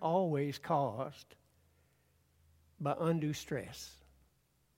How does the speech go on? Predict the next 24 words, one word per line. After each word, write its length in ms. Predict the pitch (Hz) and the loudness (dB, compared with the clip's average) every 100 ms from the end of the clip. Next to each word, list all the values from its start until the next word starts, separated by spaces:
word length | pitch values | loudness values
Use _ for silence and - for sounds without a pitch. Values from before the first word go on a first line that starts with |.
| _ _ _ _ _ _ _ _ _ _ _ _ - | _ _ _ _ _ _ _ _ _ _ _ _ -4
Now, 180 | 165 139 | 0 2
let 120 | 180 | 4
me 80 | 240 | 2
tell 140 | - | 0
you 80 | 151 | -2
something. 260 | - 95 - - - - - - - - - - _ - _ _ _ _ _ _ _ _ _ _ _ _ _ _ _ _ _ _ _ _ _ _ _ _ _ _ _ _ _ _ _ _ _ _ _ _ 151 | -4 -12 -14 -20 -20 -20 -20 -20 -20 -20 -20 -20 _ -20 _ _ _ _ _ _ _ _ _ _ _ _ _ _ _ _ _ _ _ _ _ _ _ _ _ _ _ _ _ _ _ _ _ _ _ _ 4
My 160 | 180 | 8
little 240 | 180 147 135 | 8 8 4
doctor, 600 | 139 135 - 107 160 277 - - | 2 2 0 -6 -6 -10 -14 -4
I 80 | 143 | -2
love 300 | 127 139 135 | 2 2 0
the 80 | |
guy, 320 | 131 113 120 113 | -6 -4 -4 -4
and 100 | 117 | -6
he's, 300 | 147 120 - | -6 -6 -12
he 220 | - 185 | -6 -4
<laughs> 240 | 123 - - | -4 -6 -8
takes 220 | - - | -8 -6
good 260 | 151 175 | -4 -6
care 300 | - - 101 | -4 -4 -2
of 120 | 120 117 | -4 -4
me. 200 | 110 - - - - - - - | -6 -10 -20 -20 -18 -20 -20 -14
But 180 | 160 139 | -4 -2
we 280 | 143 131 127 | 0 0 -2